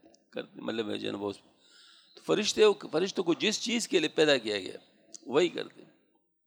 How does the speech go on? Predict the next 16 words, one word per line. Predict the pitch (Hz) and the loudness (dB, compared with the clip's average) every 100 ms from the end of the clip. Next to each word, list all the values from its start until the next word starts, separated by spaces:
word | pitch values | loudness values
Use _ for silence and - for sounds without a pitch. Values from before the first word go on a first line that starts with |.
| _ _ _ _ _ _ - - _ | _ _ _ _ _ _ -20 -20 _
حتیٰ | - - 160 | -6 -2 0
کہ | |
دوزخ | 139 135 185 202 | 0 2 2 2
کے | - | 0
لیے | 175 | 0
جن | 147 160 | 0 -2
فرشتوں | 151 147 - | -2 -4 -4
کو | 135 | -6
پیدا | 127 139 143 | -2 0 2
کیا | 135 135 | 2 0
ہے، | |
دوزخ | 110 123 131 - | 0 0 0 -2
کے | |
انتظام | 107 104 98 110 | -6 -6 -2 0
کے | 117 107 | 0 -4
لیے، | 92 | -6